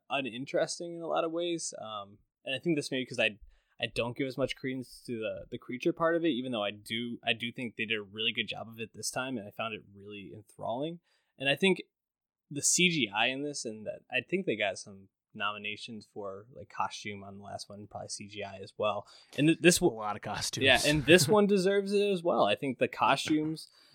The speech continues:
Speaker 1: I think the C G I in this are top notch. If nothing else, those things stand out. So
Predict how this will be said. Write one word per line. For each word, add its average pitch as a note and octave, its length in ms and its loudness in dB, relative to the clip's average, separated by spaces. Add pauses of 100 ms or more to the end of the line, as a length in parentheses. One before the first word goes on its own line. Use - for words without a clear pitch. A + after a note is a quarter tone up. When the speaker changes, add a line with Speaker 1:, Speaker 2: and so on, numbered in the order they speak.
Speaker 1:
I A2+ 140 2
think A#2 340 -4
the A#2 80 -10
C B2 220 2
G A2+ 160 4
I G#2+ 180 4
in G#2 100 -4
this G2+ 180 -6
are G2 300 -4
top - 320 -2
notch. - 400 -12
If - 160 -12
nothing C3 340 2
else, A2+ 320 -2
those A2+ 300 -6
things A2+ 200 -8
stand - 280 -12
out. - 260 -8
So G#2 320 -6